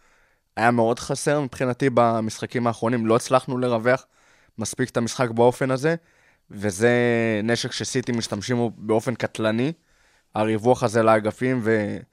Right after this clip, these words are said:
אה, לרוץ, אה, <clears throat> לחתוך פנימה ממש מ-,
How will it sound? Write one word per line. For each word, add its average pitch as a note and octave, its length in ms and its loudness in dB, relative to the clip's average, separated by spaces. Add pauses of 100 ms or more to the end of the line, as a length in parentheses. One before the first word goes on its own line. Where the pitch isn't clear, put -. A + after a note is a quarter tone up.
(580)
אה, G#2 340 -2
לרוץ, A2 500 0
אה, A2 1200 -2
<clears throat> C#3 360 -8
לחתוך A#2+ 400 -6
פנימה B2+ 360 -2
ממש A#2 480 -2
מ-, A#2 300 -4